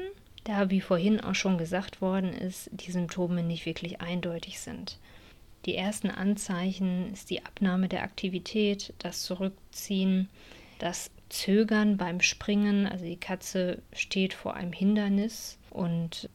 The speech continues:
ja, überlegt dreimal, ob sie da jetzt hochspringen möchte oder nicht, oder nimmt auch gerne mal einen Stuhl als Überbrückung zur Hilfe, um halt besser auf den Schrank drauf zu kommen. Ein steifer Gang und auch Widerstand beim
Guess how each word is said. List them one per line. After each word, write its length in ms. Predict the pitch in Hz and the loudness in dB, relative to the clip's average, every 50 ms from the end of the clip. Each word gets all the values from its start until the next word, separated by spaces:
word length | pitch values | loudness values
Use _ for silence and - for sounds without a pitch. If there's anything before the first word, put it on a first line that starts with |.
| - - | -8 -4
ja, 220 | 196 190 185 180 | 0 0 0 0
überlegt 540 | - - 180 180 175 175 180 180 - - 190 | 0 -2 -2 -2 0 0 -2 -2 -2 -4 -2
dreimal, 380 | 180 175 185 202 190 175 - 202 | 0 2 4 4 4 2 0 -4
ob 80 | - | -6
sie 100 | - - | -6 -6
da 140 | - 175 - | -4 -4 -4
jetzt 200 | 170 160 - - | -6 -6 -6 -2
hochspringen 480 | 190 185 190 - - - - 196 190 190 | -2 -2 -2 -2 -6 -2 0 2 4 4
möchte 300 | 190 190 196 - - - | 4 2 0 -2 -4 -4
oder 160 | - 170 170 | -4 -2 0
nicht, 340 | 175 190 208 214 - - - | 2 2 2 2 0 -2 -4
oder 300 | 180 175 165 160 160 170 | -6 -6 -6 -4 -4 -2
nimmt 240 | 175 185 196 190 | 0 0 0 0
auch 160 | - 190 - - | -2 -4 -4 -2
gerne 260 | - 190 185 190 180 | 0 2 2 4 2
mal 180 | 180 175 170 | 2 0 -2
einen 120 | 170 170 175 | -4 -4 -4
Stuhl 460 | - - - - 214 226 233 247 247 - - | -4 -4 -2 0 2 4 4 4 2 0 -2
als 180 | 196 185 - | -2 -2 0
Überbrückung 600 | 190 185 185 170 - 196 233 233 - 233 220 214 214 | 2 2 2 2 4 4 4 4 4 2 2 2 2
zur 140 | - 220 | 2 4
Hilfe, 480 | 202 196 208 208 208 208 - 214 208 208 | 6 6 6 4 4 2 0 0 0 0
um 260 | - - 196 185 180 | 0 0 0 0 0
halt 160 | 185 180 175 | 0 -2 -2
besser 320 | - 190 190 190 - 185 - | -2 -2 -2 0 0 -2 -2
auf 80 | - | -2
den 160 | - 180 175 - | -4 0 2 2
Schrank 260 | - - 214 247 262 | 4 4 4 2 2
drauf 300 | 254 - 226 220 214 - | 2 2 0 0 0 -2
zu 140 | - - 196 | -6 -8 -6
kommen. 380 | - - 202 196 202 220 - - - - | -4 0 0 2 2 0 0 -6 -10 -6
Ein 220 | 226 226 196 190 | 0 4 6 6
steifer 500 | 190 - - 196 190 196 196 - - 185 | 6 6 6 6 6 4 4 2 0 -4
Gang 380 | 175 185 175 180 202 262 320 339 - - - - - - | -2 -2 -2 0 0 0 -2 -4 -8 -12 -16 -14 -6 2
und 260 | 233 247 196 196 - | 4 6 6 6 6
auch 280 | - - 208 214 214 - - | 6 4 4 4 4 2 -2
Widerstand 640 | 202 196 220 220 220 220 214 - - 214 208 214 | 0 2 4 4 4 4 4 4 4 4 2 2
beim 180 | - 185 180 180 | 2 2 0 0